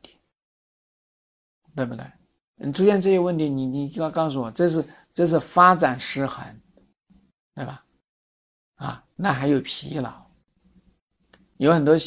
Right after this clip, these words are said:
夫妻也很幸福，我这边有辅导过，有幸福的，幸福的那疲劳了，那他天天都是这个样子，衣服从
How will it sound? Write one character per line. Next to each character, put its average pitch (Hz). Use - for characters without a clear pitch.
夫 -
妻 165
也 139
很 135
幸 135
福， 131
我 131
这 131
边 160
有 139
辅 135
导 131
过， 139
有 139
幸 170
福 -
的， -
幸 285
福 214
的 220
那 202
疲 151
劳 165
了， 127
那 196
他 196
天 233
天 220
都 202
是 190
这 170
个 160
样 143
子， -
衣 233
服 143
从 202